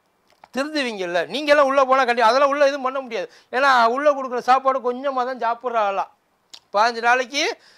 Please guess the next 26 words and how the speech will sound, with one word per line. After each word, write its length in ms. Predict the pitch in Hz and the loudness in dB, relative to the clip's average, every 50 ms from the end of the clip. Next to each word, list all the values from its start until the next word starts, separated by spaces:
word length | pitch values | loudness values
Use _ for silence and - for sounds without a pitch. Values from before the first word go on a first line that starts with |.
| _ _ - | _ _ -12
இப்படியே 440 | 214 220 180 240 247 240 254 285 311 320 320 320 320 311 302 | -12 -10 -8 -6 -4 0 4 4 6 6 6 6 6 4 4
மெயின்டைன் 380 | 277 277 285 294 294 285 277 269 | 2 0 -2 -2 -2 -4 -4 -4
பண்ணலாம் 360 | 262 240 240 254 254 240 226 | -4 -2 0 2 2 0 -2
அப்படின்ற 220 | 254 247 233 226 | -6 -8 -6 -6
மாதிரி 200 | 214 226 262 277 | -4 -2 0 2
அக்கா 280 | 254 220 - - 269 247 | 0 0 0 0 -2 0
பார்த்துட்டு 260 | 247 240 233 233 233 | 2 0 0 0 -2
இருக்கா. 220 | 240 226 247 262 | -4 -4 -2 0
ஒருவேளை 320 | 240 240 254 269 285 285 262 | 0 0 2 2 2 2 2
சாப்பிட்டா 580 | - 247 254 277 269 - - 269 269 285 - - - _ _ _ | 2 2 2 2 2 0 0 2 2 2 0 -4 -12 _ _ _
மயக்க 420 | - 226 262 277 269 262 262 269 262 | 0 2 2 2 2 0 -2 -2 -2
ஏக்க 200 | 233 269 262 254 | -2 -2 -2 -2
வந்து 180 | 254 247 254 | 0 2 4
ஆஸ்பத்திரியில 420 | 240 254 269 - 240 254 254 247 220 | 4 4 4 0 -2 -6 -6 -6 -4
கொண்டு, 160 | 240 233 233 | -6 -6 -8
இங்க 140 | 247 233 254 | -4 -2 -2
இருக்கிறது 380 | 247 240 262 262 262 226 247 | -2 0 -2 -4 -4 -2 0
பதிலா 120 | 247 240 233 | 0 0 0
அங்க 180 | 233 233 233 | -2 -4 -6
இருக்கலாம் 320 | 233 226 214 233 233 226 220 | -6 -6 -4 -2 -2 0 -2
அப்படின்ற 280 | 202 220 220 214 214 | -2 -4 -6 -6 -6
மாதிரி 220 | 202 214 214 208 208 | -6 -6 -6 -8 -8
எதுவும் 200 | 202 196 196 202 | -8 -6 -6 -8
நினைப்பா 200 | 190 - - 214 | -8 -8 -8 -10
இருக்கான்றதும் 840 | 202 196 185 196 - 202 196 190 175 175 175 214 247 190 - 202 | -8 -8 -10 -8 -4 -4 -4 -4 -6 -10 -14 -16 -16 -18 -18 -18
தெரியல. 280 | 185 190 190 156 151 | -16 -14 -12 -10 -10